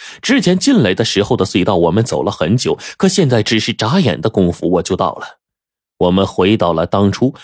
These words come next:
破界封印的位置，只是洞口两边立着的石柱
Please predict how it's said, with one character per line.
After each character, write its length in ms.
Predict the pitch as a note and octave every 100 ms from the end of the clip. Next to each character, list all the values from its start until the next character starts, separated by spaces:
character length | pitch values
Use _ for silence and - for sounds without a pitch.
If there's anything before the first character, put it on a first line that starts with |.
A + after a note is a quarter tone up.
| -
破 260 | - G#2
界 220 | F#2 F#2+ -
封 240 | A#2+ C#3+
印 180 | F#3 F3
的 120 | -
位 200 | F2 C2
置， 280 | - - _ _ _ _ _ _ -
只 160 | A2
是 160 | G#2+ B2+
洞 280 | A#2+ E3 A#2
口 200 | G#2+ C3
两 280 | G#2+ G#2 G2+
边 180 | C3
立 260 | D#3 D3+ A#2
着 140 | G2
的 100 | F2
石 280 | F#2 - F#2
柱 240 | - -